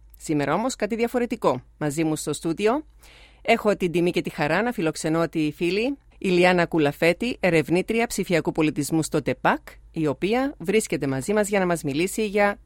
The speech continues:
ψηφιοποίηση και όχι οποιαδήποτε ψηφιοποίηση, θα έλεγα, αγαπητοί ακροατές, αλλά ψηφιοποίηση που αφορά ειδικά την πολιτιστική μας κληρονομιά σε three D,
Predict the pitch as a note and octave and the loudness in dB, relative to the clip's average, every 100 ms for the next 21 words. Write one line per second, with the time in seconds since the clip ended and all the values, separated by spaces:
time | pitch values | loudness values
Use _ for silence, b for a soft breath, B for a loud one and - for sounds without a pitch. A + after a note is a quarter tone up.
0 | - - G#3+ - D3 B2 D3 D#3 F#3+ - | -10 -4 -2 2 0 0 0 0 0 0
1 | D4+ A#4+ - - - - - C#4+ D#4 - | -2 -4 -12 -20 -20 -20 -2 2 2 2
2 | F#3 - D#3 D3+ D3 D3 - D3+ D3+ C#3 | 0 2 2 2 0 -2 -4 -4 -2 0
3 | D3 C#3 C#3+ D3 C#3 C3+ C3 C3 C3 C3+ | 0 -2 -2 0 0 0 -2 -2 -4 -4
4 | C#3 C3+ - C#3+ G#3 A3+ A3+ A#3 A#3 B | -2 -2 -2 0 0 0 2 2 0 B
5 | B B - A#3 - E3+ C#3 G3+ A3 - | B B -4 -2 0 0 0 0 -2 -2
6 | B3+ - - F3 D#3+ C#3+ E3 G3+ - F#3+ | -2 -2 2 0 2 0 2 2 0 -4
7 | D#3+ - F3+ F#3+ G3+ F#3+ F#3 D#3+ D#3 - | -4 0 2 2 0 -2 -2 -4 -6 -6
8 | C#3+ E3 D#3+ - D3 C3+ C#3 C#3 D#3 G3 | -2 0 0 -2 -4 -2 -2 -2 0 0
9 | G#3+ F#3+ F3+ - - F#3 G3 G#3 C3 | 0 -2 -2 -6 -6 2 4 4 4